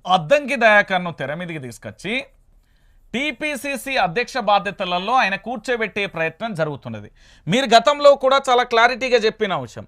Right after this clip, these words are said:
ఏంది అంటే ఆయనకు, ఆ, ఏంది ఎమ్మెల్యే పదవి ఇయ్యలే, దాంతోపాటు ఎంపీ టికెట్ ఇయ్యలే, దాంతోపాటు ఎంఎల్సీ ఇయ్యలే, దాంతోపాటు ప్రభుత్వ సలహాదారు పదవి ఏది ఇవ్వలే.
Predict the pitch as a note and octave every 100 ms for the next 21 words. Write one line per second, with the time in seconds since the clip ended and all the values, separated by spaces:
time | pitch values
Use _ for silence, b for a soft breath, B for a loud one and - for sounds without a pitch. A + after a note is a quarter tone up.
0 | - E3+ A#3 A#3 A3 G#3 B3+ A#3+ A3 G#3+
1 | G#3+ E3+ - _ _ _ - D3 E3+ G#3
2 | A#3+ B3 G3+ A3+ B3 B3 A3+ A#3 A3 A3+
3 | A#3 A#3+ B3+ - _ _ _ _ _ _
4 | _ _ _ _ _ _ _ A#2+ D3 G#3+
5 | G#3 A3+ A3+ A3+ A3+ F#3+ G3+ B3 G#3 A#3
6 | A#3+ A#3+ A#3+ A#3+ A#3+ B3 _ _ _ _
7 | - C#3+ G#3+ G3+ A#3+ A#3 A3+ G3+ F3 G#3
8 | A#3+ A3 B3 A#3 A#3 A#3 A#3+ - _ _
9 | _ _ _ _ - C#3+ A3 A3 B3 A3+
10 | A3 A3+ G3 F#3+ A3+ A#3+ G#3+ F#3 G3+ A3+
11 | A3+ A3+ A3 G#3 A3+ A3+ F#3 G#3 A3+ A#3+
12 | A#3 A3+ A#3 -